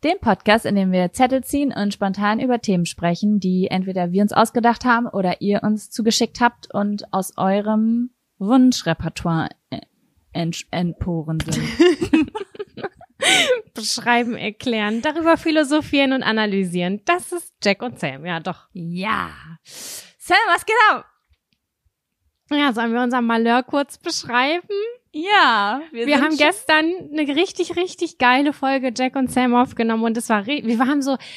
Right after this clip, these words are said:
Speaker 2: wir haben, machen danach immer so eine kurze Runde,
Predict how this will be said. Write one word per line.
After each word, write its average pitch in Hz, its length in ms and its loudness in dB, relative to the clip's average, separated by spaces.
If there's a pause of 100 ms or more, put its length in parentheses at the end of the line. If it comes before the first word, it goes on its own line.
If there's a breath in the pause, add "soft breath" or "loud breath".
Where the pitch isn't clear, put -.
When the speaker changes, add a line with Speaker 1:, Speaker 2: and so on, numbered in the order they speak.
(140)
Speaker 2:
wir 240 140 4
haben, 269 160 4 (260)
machen 262 240 2
danach 233 300 2
immer 240 180 -2
so 220 60 -2
eine 214 100 -2
kurze 240 680 0
Runde, 220 520 4